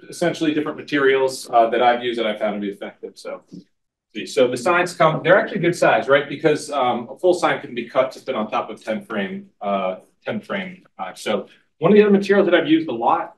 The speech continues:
in a lot of my projects is Reflectix. If people aren't familiar with this, it's essentially double bubble with a aluminum face on either side. Great for insulation, great for top covers, or, or high, or inner covers, I should say.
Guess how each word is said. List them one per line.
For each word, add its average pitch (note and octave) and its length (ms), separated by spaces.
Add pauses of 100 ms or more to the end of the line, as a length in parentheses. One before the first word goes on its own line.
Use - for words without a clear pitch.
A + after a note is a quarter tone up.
(120)
in A#2+ 260
a A#2+ 40
lot B2 260
of - 40
my D#4+ 100
projects - 380
is A#2 120
Reflectix. C#3 840
If G#2+ 120
people C#3+ 220
aren't - 140
familiar B2+ 260
with C#3+ 120
this, D#3+ 180
it's - 160
essentially A#2+ 420
double A2 260
bubble A2+ 360
with G#2+ 200
a F#2+ 260 (340)
aluminum A2 400
face A#2 260
on B2+ 140
either C3 160
side. C#3 380 (480)
Great F3+ 180
for F#3+ 80
insulation, D3 580
great C#3+ 160
for C#3+ 140
top - 320
covers, G#3+ 460 (320)
or, A#2+ 520
or A#2+ 180
high, C#3 280
or B2+ 340
inner C3 200
covers, G2+ 580
I G#2+ 100
should - 240
say. G2 360